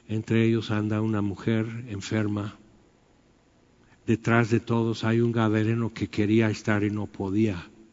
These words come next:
Y cuando se puso el sol, el día fue diferente. Y necesitamos eso, Señor.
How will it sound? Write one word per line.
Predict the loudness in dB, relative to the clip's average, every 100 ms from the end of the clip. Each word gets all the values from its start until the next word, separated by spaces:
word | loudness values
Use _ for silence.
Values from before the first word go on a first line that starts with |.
| _ _ _ -20 -20 -20 -20 -20 _ _ _ _ _ -20 _ -20 -20 -20 -20 -20 -20
Y | -14
cuando | -4 -4 -2
se | -4
puso | -2 -2 0 -2
el |
sol, | -2 0 4 4
el | 4
día | 4 0
fue | -2 -2
diferente. | -2 -4 -6 -6 -10 -20 -20 _ _ _ _ _ _ _ _ _ -20 -20 -4
Y | 0
necesitamos | 2 0 -4 -4 -2 -2 -2 -6 -8
eso, | -10 -10 -12
Señor. | -12 -12 -14 -20